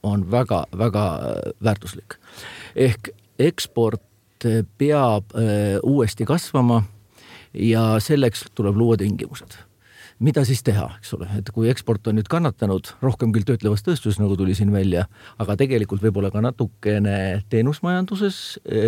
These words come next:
e, ja, ja nii-öelda virtuaalsetes teenustes, e, veel kord, e, investoreid, e, huvitavad, e, e, sisendhinnad.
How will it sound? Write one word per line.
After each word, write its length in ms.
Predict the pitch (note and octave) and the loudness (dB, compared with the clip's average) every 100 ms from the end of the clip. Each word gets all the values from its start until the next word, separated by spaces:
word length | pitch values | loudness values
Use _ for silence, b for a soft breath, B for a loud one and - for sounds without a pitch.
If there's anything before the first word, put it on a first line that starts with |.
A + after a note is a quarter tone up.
| A2+ | 2
e, 140 | - G#2+ - | 2 0 0
ja, 300 | A2 G#2+ G2 | 0 0 0
ja 160 | - G#2+ G#2+ | 0 2 4
nii-öelda 420 | A#2+ A2 G#2 A2 | 4 4 2 2
virtuaalsetes 720 | A#2 - C3 D3+ D3+ - E3 | 0 2 0 2 -2 -4 -2
teenustes, 580 | - D#3+ C#3 - C3+ - B B B B B B - - - | 2 2 2 0 -4 -4 B B B B B B -20 -8 -2
e, 120 | F#2 _ - | -2 _ -2
veel 160 | D3 A#2+ | 0 2
kord, 320 | A2+ G2 - | 0 0 -2
e, 460 | B2 B2 A#2+ A#2 A#2+ | 2 4 4 4 4
investoreid, 680 | B2 A#2+ D3 - A#2 A2+ G2 | 4 4 2 2 2 2 2
e, 520 | - A#2 A2+ A2+ A2 - | 2 4 4 4 2 2
huvitavad, 800 | C#3+ C#3+ G#2 A2+ G#2+ G2+ G2 - - G#2+ | 2 0 0 2 4 4 2 0 -4 -2
e, 220 | G2+ G2+ - | 0 0 2
e, 140 | A2 G#2 G#2 G2+ G2 E2+ F#2+ | 2 2 2 0 0 0 0
sisendhinnad. 720 | C#3+ C3 A2+ A2 G#2+ D#2+ | 0 2 2 2 2 0